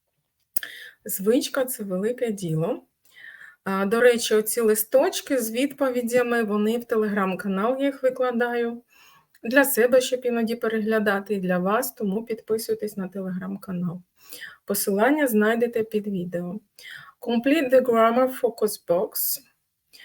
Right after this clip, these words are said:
Use exercise seven to help you. Заповни граматичну коробочку і використовуй вправу сім.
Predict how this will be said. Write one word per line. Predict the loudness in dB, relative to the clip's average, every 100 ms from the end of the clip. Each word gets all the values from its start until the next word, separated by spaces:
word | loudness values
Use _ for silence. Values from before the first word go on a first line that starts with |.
| -20 -12 0
Use | 4 4 2 -2 -2
exercise | -2 0 0 2 2 4 2 2
seven | 0 0 0 0 0
to | -2 -2
help | -2 -4 -6 -10
you. | -12 -14 _ _ _ -20 -20 0
Заповни | 0 4 4 6 6
граматичну | 6 4 4 2 -2 -2 -2 0
коробочку | 0 0 0 -2 -4 -8 -8 -8 -8 -16 _ _ _ _ _ _ _ _ -20 -20 -20 -20 -20 -4
і | 2 6 6
використовуй | 4 0 0 0 0 2 4 4
вправу | 2 0 0 2 0
сім. | 0 -2 -2 -2 -4 -6 -10